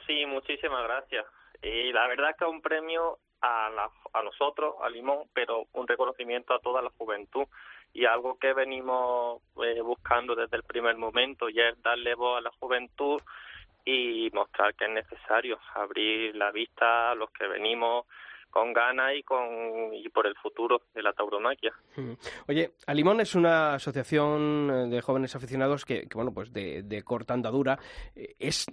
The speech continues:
Speaker 2: complicado, Jacobo, echar a andar una asociación, mm, de aficionados taurinos, mm, de gente joven, de engancharla para,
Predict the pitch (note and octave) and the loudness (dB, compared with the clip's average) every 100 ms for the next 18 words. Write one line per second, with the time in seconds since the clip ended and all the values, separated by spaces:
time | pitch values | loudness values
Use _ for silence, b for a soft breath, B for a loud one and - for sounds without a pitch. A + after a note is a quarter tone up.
0 | - B3+ G3 E3+ C#3 D3+ D3 D3 C#3+ C#3 | 0 2 4 0 4 4 4 2 2 2
1 | C#3 D3 D3 C#3 C#3 C#3 C3 C3+ C#3 - | 2 0 0 2 0 0 -2 -4 -6 0
2 | C#3+ C3+ C3+ C3 B2+ B2+ - C3 B2 A#2+ | 0 2 0 -2 -2 -4 -4 -4 -2 -4
3 | B2+ B2+ B2+ B2+ - A#2+ C3 C#3 B2 A#2 | -4 -4 -2 -2 -2 0 2 2 2 -2
4 | A#2 A#2 A2+ A#2 G#2+ A2 - C3+ C#3 - | -8 -6 -4 -6 -4 -6 -4 -4 -2 2
5 | C#3+ C#3 C3 B2+ C3 C3 B2+ - C#3 C#3 | 2 4 2 2 2 2 0 -2 0 2
6 | B2 B2+ B2+ | 2 2 2